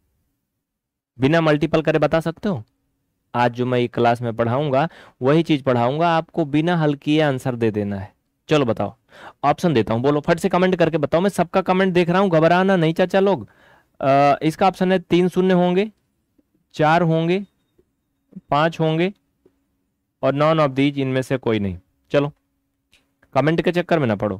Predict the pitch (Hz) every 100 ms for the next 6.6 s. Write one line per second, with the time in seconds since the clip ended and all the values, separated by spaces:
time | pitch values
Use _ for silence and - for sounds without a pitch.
0 | _ _ - 135 160 156 160 165 170 156
1 | 156 165 196 165 156 151 135 127 180 175
2 | 147 143 135 127 113 101 101 - _ _
3 | _ _ _ - 139 131 127 120 110 127
4 | 120 104 120 127 127 117 160 165 160 190
5 | - - - - 127 135 139 165 175 170
6 | 151 120 143 170 196